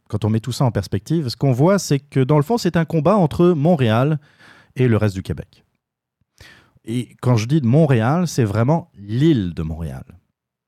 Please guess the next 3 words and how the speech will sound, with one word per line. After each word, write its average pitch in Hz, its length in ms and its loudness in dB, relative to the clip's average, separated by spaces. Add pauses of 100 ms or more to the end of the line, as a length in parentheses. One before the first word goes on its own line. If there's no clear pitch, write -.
(1160)
Euh, 107 300 2 (1400)
très 190 340 0
honnêtement, 131 640 0